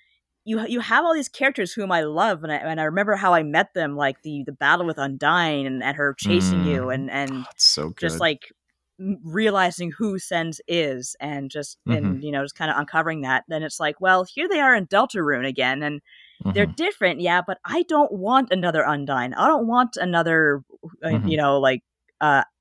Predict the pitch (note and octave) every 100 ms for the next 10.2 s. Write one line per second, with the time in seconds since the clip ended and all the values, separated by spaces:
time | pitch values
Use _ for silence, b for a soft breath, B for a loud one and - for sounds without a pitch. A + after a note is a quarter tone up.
0 | - C#3 _ _ - F#3+ E3+ D#3 D#3 C#3+
1 | D#3+ D3 D3 C3+ C3+ C3+ C3 C3+ C3+ B2+
2 | C3+ C#3+ C#3+ C3 B2+ B2+ - C#3 - D#3+
3 | - E3 B2 A#2 G#2+ A2 A2 G2 E2+ -
4 | - - G2 F2+ - C4+ C4+ B3 A3 F#3+
5 | D#3+ D3+ - D3 - F#3+ F#3 E3+ - D#3+
6 | D3+ C3+ C3 D#3+ E3+ - _ _ B -
7 | C4 C#4 F#4 D#4+ B3 - F3 C#3+ D3+ -
8 | G#3 G#3+ C#4 A3 E3 D3 - B3+ C4 A#3
9 | B3+ C4 F#3+ D3 B2+ C3+ F#3 G#3+ _ B2
10 | G#2+